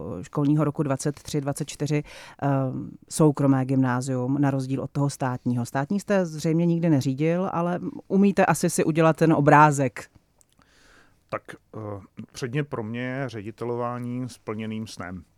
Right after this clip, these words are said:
Speaker 2: Já jsem
Speaker 1: Mhm.
Speaker 2: vždycky říkal už jako starosta, že mým cílem v životě je stát se ředitelem školy. Mně se ten cíl podařil a jsem za to strašně, strašně vděčný, protože, eh, gymnázium Duhovka, jehož jsem ředitelem, je výjimečné v tom, že je to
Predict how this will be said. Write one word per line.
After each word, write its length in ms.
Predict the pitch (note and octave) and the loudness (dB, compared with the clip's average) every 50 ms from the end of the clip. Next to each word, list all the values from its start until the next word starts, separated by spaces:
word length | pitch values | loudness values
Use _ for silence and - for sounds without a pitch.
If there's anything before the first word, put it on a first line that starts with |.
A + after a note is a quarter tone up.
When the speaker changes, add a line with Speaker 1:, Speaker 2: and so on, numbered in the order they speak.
| _ _ - | _ _ -12
Speaker 2:
Já 60 | G#2+ | -4
jsem 120 | - D3 | -2 -2
Speaker 1:
Mhm. 80 | A#2 D#3 | -2 -2
Speaker 2:
vždycky 280 | A3 A#3 - - C#3+ | -4 -6 -6 -8 -10
říkal 500 | B2+ B2 A2+ _ - B2 A#2+ A#2+ A#2+ A#2+ - | -10 -10 -10 _ -6 -4 -4 -4 -4 -6 -10
už 160 | - A2 - | -14 -14 -16
jako 180 | A2+ - - A#2+ | -16 -16 -14 -16
starosta, 640 | - - - G#2+ A2 G#2+ - - - A2+ A2 A2 | -14 -12 -10 -10 -10 -10 -12 -12 -12 -12 -10 -10
že 120 | G#2+ G#2+ G2+ | -12 -14 -14
mým 360 | F#2+ G2 G#2 G2+ F#2+ F#2 G2+ - | -14 -14 -14 -14 -14 -16 -18 -20
cílem 320 | - - G2+ G#2 G#2+ A2 | -18 -14 -12 -10 -8 -8
v 20 | G#2+ | -8
životě 380 | F#2+ G#2+ G#2 G#2+ G#2+ _ A2 | -8 -8 -10 -10 -10 _ -10
je 80 | G#2+ G2+ | -12 -12
stát 280 | - - G2+ G2 G2+ | -12 -14 -16 -16 -16
se 100 | - - | -16 -16
ředitelem 460 | G2+ G2+ G2+ G#2 G#2 - A2+ A2+ A2 G#2+ | -16 -14 -14 -14 -14 -14 -12 -12 -12 -12
školy. 360 | - - _ G#2 G2+ G#2 - _ _ _ - | -16 -14 _ -10 -10 -10 -10 _ _ _ -18
Mně 80 | G2+ | -18
se 120 | - - G#2 | -16 -16 -16
ten 200 | - - G#2+ G2+ | -16 -16 -16 -16
cíl 240 | - - A2+ A2 A2 | -14 -12 -12 -12 -12
podařil 600 | - - G2 E2+ F#2 F2+ G2 G2+ G2 G#2 A2+ A#2 | -14 -16 -16 -14 -14 -14 -12 -12 -12 -12 -12 -14
a 40 | G#2+ | -16
jsem 220 | - - - G2 G#2 | -18 -18 -18 -18 -18
za 80 | G2+ | -16
to 140 | G2+ - A2 | -16 -14 -16
strašně, 460 | - - A2 G#2 - - A#2 A#2 A#2 - _ _ - - - - - _ _ | -14 -12 -14 -14 -14 -14 -16 -18 -18 -18 _ _ -20 -20 -20 -20 -20 _ _
strašně 440 | - - - A2 G#2 - - D3 D3+ | -16 -12 -12 -12 -12 -10 -6 -6 -4
vděčný, 560 | D#3 C#3 C3 A#2+ - - A#2+ G#2 G2 G#2 C3 - | -4 -4 -6 -8 -10 -12 -12 -10 -10 -12 -14 -14
protože, 460 | _ A2 G#2+ - - A#2+ A2+ A#2 B2+ B2+ | _ -16 -14 -12 -10 -10 -8 -8 -8 -8
eh, 380 | B2+ B2+ B2+ - - - - - G2 F#2+ F#2+ F#2 F#2 F#2 F#2 F#2 F#2 F2+ F2+ F2+ F#2 F#2 F#2 | -8 -10 -10 -12 -14 -16 -18 -16 -16 -14 -14 -14 -16 -16 -16 -16 -16 -16 -18 -18 -20 -20 -18
gymnázium 500 | - G#2 A2 A2+ A#2 A#2 G#2+ C3+ C3+ B2 | -16 -14 -12 -10 -12 -12 -10 -10 -10 -10
Duhovka, 600 | A2 G2+ F#2 A#2 A2 - _ - B2 B2 C3 - - - | -10 -8 -10 -10 -12 -12 _ -12 -12 -10 -12 -14 -14 -16
jehož 320 | A2 G#2 G#2+ A2+ A2 - | -16 -14 -14 -14 -16 -16
jsem 200 | - - A#2+ A#2+ | -16 -16 -16 -14
ředitelem, 560 | A2 A2 G#2 A2+ A2 - A2+ A#2 A#2 A#2 B2 A#2+ - - - - - - - _ _ _ | -14 -14 -14 -14 -14 -12 -12 -10 -10 -10 -12 -14 -18 -20 -20 -20 -20 -20 -20 _ _ _
je 160 | G2 G2+ A2+ | -10 -8 -8
výjimečné 480 | A#2 A#2 A#2+ A#2+ B2 A#2+ - - D3 C#3+ | -6 -6 -8 -8 -8 -10 -8 -8 -10 -10
v 80 | C#3 - | -10 -8
tom, 320 | - A#2 A2+ A#2 B2+ C3 | -6 -6 -6 -6 -6 -8
že 120 | A#2+ B2+ | -10 -10
je 80 | B2 A#2+ | -10 -10
to 280 | - _ C#3 C3+ C3 | -8 _ -6 -6 -6